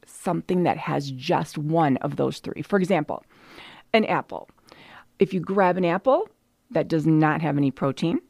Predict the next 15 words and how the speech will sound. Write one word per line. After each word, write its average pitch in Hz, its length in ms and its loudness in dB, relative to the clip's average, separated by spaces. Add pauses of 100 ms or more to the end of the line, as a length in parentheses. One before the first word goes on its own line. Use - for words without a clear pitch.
(120)
that's - 220 -4
going 165 220 -2
to 156 120 -4
spike 214 560 -2 (180)
your 214 140 2
blood 190 460 0
sugar 226 400 0
up, 269 340 2
and 202 140 0
it's - 160 -4
gonna 214 200 -2 (100)
actually 233 480 -4
create 202 640 0
more 180 240 -2
cravings. - 760 -2